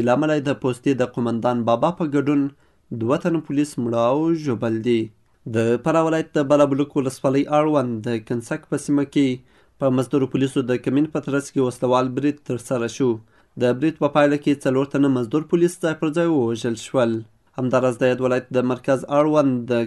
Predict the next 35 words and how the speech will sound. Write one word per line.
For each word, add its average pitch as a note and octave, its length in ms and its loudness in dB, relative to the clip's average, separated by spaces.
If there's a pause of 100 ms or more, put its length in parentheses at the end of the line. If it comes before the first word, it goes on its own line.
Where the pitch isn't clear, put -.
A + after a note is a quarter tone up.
(140)
کرغزرت B2 560 -4
په D3 140 -2
سیمه D3 200 0
کې C3+ 640 -4
بیګا B2 300 0
شپه C3+ 260 0
دولس F3+ 380 0
بجې A#2+ 640 -2 (180)
د B2+ 200 0
مزدور C#3 340 0
پولیسو C#3+ 380 0
په B2 120 -4
پوسته B2+ 320 0
وسلوال C3 600 2
برید D3+ 180 -2 (140)
ترسره B2 420 -2
شو. C3 160 0 (460)
برید C#3 340 0
چې C#3+ 320 -2
تر C3 200 0
یو B2 120 2
نیم D3+ 160 -2
ساعت C#3+ 240 -4
پورې C3+ 320 2
دوام C3 320 2
وکړ، D#3 400 0 (400)
په C#3 240 4
پایله D#3+ 260 0
کې C#3+ 300 2
دوه C3+ 240 -2
تنه C#3+ 240 0
مزدور B2+ 400 -2
پولیس D3 320 0
ځای C3+ 160 2
پر C3 100 -4